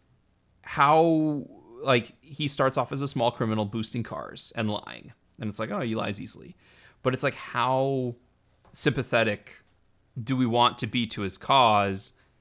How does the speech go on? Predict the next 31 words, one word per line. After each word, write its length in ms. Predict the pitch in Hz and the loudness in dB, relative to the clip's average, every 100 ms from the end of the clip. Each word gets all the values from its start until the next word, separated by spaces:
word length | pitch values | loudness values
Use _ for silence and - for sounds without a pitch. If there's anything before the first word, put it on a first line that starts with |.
| _ - | _ -10
given 240 | 127 123 127 | -2 0 2
the 60 | |
fact 280 | 117 120 110 | 0 0 0
that 160 | 110 - | -2 -4
he, 640 | - 123 120 117 113 - _ _ - | -4 -2 0 -2 -6 -12 _ _ -8
like, 320 | 127 104 - _ | 0 0 -2 _
you 80 | 139 | -4
know, 100 | 113 | -2
Fred 280 | 98 127 120 | 0 0 2
Hampton 320 | 120 110 113 | 2 0 -2
is 160 | 101 98 _ | -4 -8 _
willing 320 | 123 110 110 107 | -6 -2 -2 -4
to 40 | |
go 120 | 104 | -6
to 60 | 101 | -6
prison 540 | - 120 110 107 104 _ _ _ _ _ _ _ | -4 -4 -2 -4 -6 _ _ _ _ _ _ _
for 760 | - 120 113 110 107 104 - _ _ _ _ - | -6 0 2 2 0 -2 -6 _ _ _ _ -6
what 220 | 117 107 | -4 -2
he 120 | 107 | -2
believes 440 | 107 107 123 107 | -4 -2 -2 -2
in, 280 | 107 98 95 | -2 -2 -4
and 600 | - 107 98 98 95 95 - _ _ _ _ _ - | -6 -4 -2 -2 -4 -8 -12 _ _ _ _ _ -2
at 100 | 120 | 0
every 260 | 120 113 113 | 0 0 -2
turn, 600 | - 110 104 104 101 98 - _ _ _ _ _ _ _ - | -2 -2 0 -2 -4 -8 -10 _ _ _ _ _ _ _ -6
Will, 540 | 120 113 110 117 113 | 0 0 0 -2 -2
uh, 200 | 113 101 | 0 0
Bill 580 | 95 104 127 113 107 104 | -4 -6 0 2 2 0
is 380 | 98 101 - - _ | -4 -6 -8 -14 _
looking 360 | 123 104 113 98 | -6 -6 -4 -6
to 580 | - 104 98 95 92 | -6 -6 -4 -6 -8